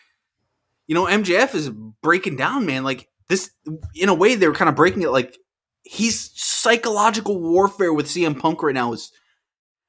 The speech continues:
it's so manipulative and just fucked and so good. And it brings me back to even a little bit when we were just saying, when wrestling's written good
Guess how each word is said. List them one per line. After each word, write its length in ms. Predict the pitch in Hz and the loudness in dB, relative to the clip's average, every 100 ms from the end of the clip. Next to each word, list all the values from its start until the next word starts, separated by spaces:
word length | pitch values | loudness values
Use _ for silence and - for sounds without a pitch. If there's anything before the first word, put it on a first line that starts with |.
| _ | _
it's 220 | - - | -4 -2
so 260 | - 208 190 | -2 0 2
manipulative 800 | 190 165 151 175 190 170 143 120 | 4 2 4 2 2 2 2 0
and 100 | 120 | -4
just 220 | 117 120 - _ _ | -6 -8 -14 _ _
fucked 360 | 185 190 - - | 0 0 0 -6
and 180 | 160 | -6
so 580 | 151 - - 190 185 170 | -4 -6 -4 4 4 4
good. 460 | - 175 196 151 - - - - _ _ _ _ - - - | 0 2 2 2 -6 -14 -18 -20 _ _ _ _ -12 -12 -2
And 100 | 147 | 0
it 100 | 147 | 2
brings 220 | 165 175 | 0 0
me 60 | 156 | 0
back 260 | 170 208 | 0 0
to 180 | 165 139 113 | 0 -2 0
even 220 | 160 196 | 0 2
a 20 | |
little 160 | 180 151 | 0 0
bit 180 | 156 | -2
when 140 | 139 139 | -4 -4
we 80 | 156 | -2
were 60 | |
just 160 | 143 139 | -4 -6
saying, 300 | 190 165 - | -8 -8 -8
when 160 | 123 117 | -8 -2
wrestling's 440 | 147 - 214 147 | -2 0 -4 0
written 280 | 135 156 214 | -2 -2 -4
good 240 | 151 147 | -2 -4